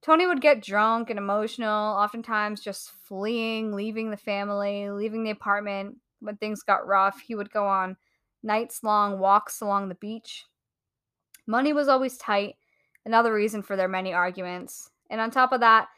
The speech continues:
Tony's sexual desires became more dark and violent. Tony would give Avis chloral hydrate, a powerful sedative known commonly now as the date rape drug, until she was nearly comatose before having sex.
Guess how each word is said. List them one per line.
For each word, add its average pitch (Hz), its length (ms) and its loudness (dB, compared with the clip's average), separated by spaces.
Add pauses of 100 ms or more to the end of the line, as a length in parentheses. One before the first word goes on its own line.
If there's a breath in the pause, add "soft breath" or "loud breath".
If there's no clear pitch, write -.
(220 soft breath)
Tony's 320 380 -2
sexual 285 400 0
desires 196 500 0
became 208 340 -8
more 233 460 0 (180)
dark 226 400 2
and 196 200 -6
violent. - 640 -6 (840)
Tony 302 300 2
would 370 180 -2
give 330 260 -4
Avis 214 500 -2 (100)
chloral 277 460 4
hydrate, 185 680 -4
a 214 80 -4
powerful 269 520 4
sedative 202 600 -2
known 202 280 -8
commonly 202 440 -2
now 220 540 2
as 208 180 -2
the 202 120 -6
date 196 280 -2
rape - 280 -10
drug, - 340 -8 (140)
until 214 280 -4
she 240 140 -6
was 208 160 -6
nearly 240 500 0
comatose - 760 -4
before 196 340 -2
having 185 320 -4
sex. - 540 -14